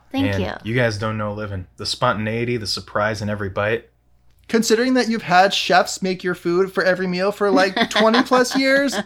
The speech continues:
Speaker 3: I won't take advice from you about how to make a sandwich. You just learned how to use a microwave two weeks ago.
Speaker 2: Those things are confusing.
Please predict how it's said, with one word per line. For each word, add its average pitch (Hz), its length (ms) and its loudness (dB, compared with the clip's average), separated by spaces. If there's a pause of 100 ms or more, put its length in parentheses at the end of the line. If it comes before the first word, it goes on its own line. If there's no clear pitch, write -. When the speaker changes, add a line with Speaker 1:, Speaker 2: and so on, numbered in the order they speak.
(100)
Speaker 3:
I 202 320 2
won't 208 220 4
take 196 340 -4
advice 170 420 0
from 170 180 -2
you 165 100 2
about 160 160 2
how 165 60 0
to 165 60 -2
make 165 160 -4
a 147 60 -8
sandwich. 160 640 -6 (880)
You 269 380 -2
just 262 160 2
learned 277 140 2
how 254 80 6
to 233 80 2
use 220 140 0
a 214 60 2
microwave 185 420 2
two 214 140 -2
weeks 180 240 -4
ago. 170 300 -6 (1300)
Speaker 2:
Those 208 160 -4
things 370 180 0
are 302 60 2
confusing. 127 580 0